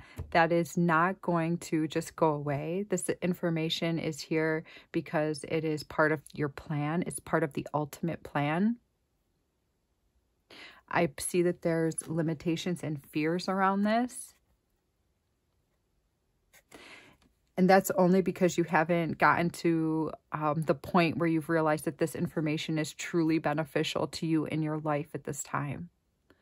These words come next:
You will get to that point. There will be a, <laughs> like, a reckoning, a moment where everything levels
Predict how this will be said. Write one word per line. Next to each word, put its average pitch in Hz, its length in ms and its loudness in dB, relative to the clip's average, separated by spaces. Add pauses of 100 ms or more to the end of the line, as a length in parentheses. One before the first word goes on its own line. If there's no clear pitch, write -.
(800)
You 185 160 0
will 175 260 8
get 202 200 4
to 233 120 2
that 202 260 8
point. 185 800 0
There 165 140 -4
will 175 220 4
be 175 260 4
a, - 140 2
<laughs> 175 100 4
like, 175 240 6
a 175 80 6
reckoning, 160 800 2
a 175 80 4
moment 170 480 4
where 165 300 4 (320)
everything 175 460 4
levels 165 400 4